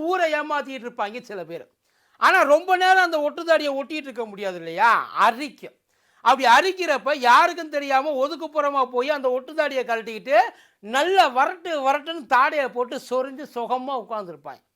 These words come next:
அப்படி அவங்களையும் மறந்து சுகமா உட்கார்ந்துருக்கிறப்ப சில பேர் அதை பார்த்துருவாங்க. இப்ப சீமானனும் கிட்டத்தட்ட இதே நிலைமை தான் வைங்கள. ஆனா அண்ணன் நம்ம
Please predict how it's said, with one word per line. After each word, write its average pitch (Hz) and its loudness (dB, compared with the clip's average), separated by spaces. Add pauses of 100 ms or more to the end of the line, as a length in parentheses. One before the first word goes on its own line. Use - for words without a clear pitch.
(560)
அப்படி 233 4 (120)
அவங்களையும் 381 -2
மறந்து 330 -4 (100)
சுகமா 330 -2 (100)
உட்கார்ந்துருக்கிறப்ப 233 -6 (680)
சில 240 -4
பேர் 226 -6 (100)
அதை 175 -10 (160)
பார்த்துருவாங்க. 143 -18 (720)
இப்ப 165 -14 (120)
சீமானனும் 294 -4
கிட்டத்தட்ட 294 -6 (120)
இதே 302 2 (120)
நிலைமை 294 -6
தான் 277 -6
வைங்கள. 220 -8 (580)
ஆனா 349 4 (140)
அண்ணன் 330 -2
நம்ம 359 0